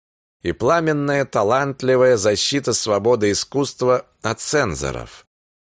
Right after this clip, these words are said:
Какая горячая, какая убедительная в формах журнального шаблона. Нет только одного доказательства, что защищаемое произведение не порнография,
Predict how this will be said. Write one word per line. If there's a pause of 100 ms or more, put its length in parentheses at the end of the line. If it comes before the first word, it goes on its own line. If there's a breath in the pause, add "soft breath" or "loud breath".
(180)
Какая
горячая,
какая
убедительная
в
формах
журнального
шаблона. (760)
Нет
только
одного (360)
доказательства, (260 soft breath)
что
защищаемое
произведение
не
порнография,